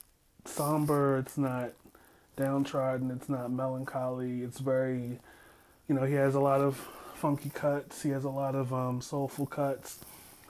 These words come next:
um, and that's just on the musical side. I mean, his voice alone is very distinct. You know, from the moment you hear the first note or the first word,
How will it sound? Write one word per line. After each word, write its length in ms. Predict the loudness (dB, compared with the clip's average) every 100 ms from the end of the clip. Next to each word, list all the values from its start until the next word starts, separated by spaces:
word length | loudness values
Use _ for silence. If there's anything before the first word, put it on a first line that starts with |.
| -20 -4
um, 500 | 2 2 2 0 0 -4 -10 -20 -20 -20 -20 -20 -20 -20 -20 -20 -14 0
and 180 | 2 2
that's 200 | 0 2
just 260 | 2 2
on 140 | 0 0
the 60 |
musical 480 | 4 4 2 -2 -6
side. 320 | -6 -8 -8
I 40 | -6
mean, 160 | -6
his 200 | -4 -6
voice 360 | -4 0 0 -2
alone 720 | -8 -2 0 2 0 -2 -6 -12 -20 _ -2
is 140 | 0
very 260 | 2 2 0
distinct. 640 | -6 -4 -2 0 -4 -8 -20 -20 -20 _ _ _ _ _ _ _
You 100 | 2
know, 360 | 4 4 2 0
from 340 | -2 -2 0
the 80 | 2
moment 420 | 0 0 -4 -10 -6
you 180 | -6
hear 300 | -4 0 0
the 120 | 0 -6
first 360 | -4 -4 -2
note 260 | -2 0 -2
or 60 | -4
the 120 | -6
first 340 | -4 -6 -4
word, 240 | -4 -4